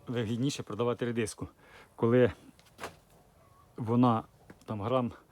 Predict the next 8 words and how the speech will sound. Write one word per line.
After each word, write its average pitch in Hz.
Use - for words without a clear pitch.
п'ятнадцять -
важить, 101
п'ятнадцять-вісімнадцять 120
чи -
двадцять 104
п'ять, 139
тридцять 120
грам? 107